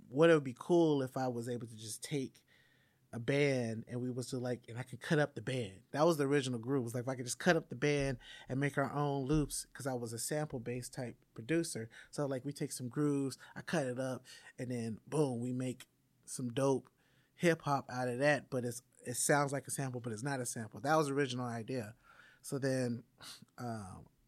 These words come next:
I found this group on Craigslist, um, and they had a show a week before, um, before I joined, and they needed somebody to get in there. So I was like, "All right, I'll come in."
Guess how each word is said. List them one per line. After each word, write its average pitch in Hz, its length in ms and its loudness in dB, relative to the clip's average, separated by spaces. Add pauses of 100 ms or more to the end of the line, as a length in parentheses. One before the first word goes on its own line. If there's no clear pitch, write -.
(180)
I - 60 -10
found 139 260 -2
this 123 100 -4
group 135 280 -2
on 117 180 -2
Craigslist, 131 680 -2 (280)
um, 117 480 -10 (580)
and 123 240 0
they 151 180 6
had 151 200 6
a 127 80 4
show 127 640 2 (800)
a 123 100 -2
week 139 440 -2 (800)
before, 127 720 0 (760)
um, 110 640 -4 (1000)
before 139 320 2
I 127 100 4
joined, 113 480 2 (680)
and 123 320 -2
they 123 140 2
needed 131 260 0
somebody 123 340 0
to 110 60 -8
get 123 220 -2
in 123 160 2
there. 107 180 -4
So 107 160 -6
I 107 140 -6
was 120 120 -4
like, 107 220 -6
"All 123 60 0
right, 131 280 2
I'll 127 140 4
come 135 240 -2
in." 131 380 0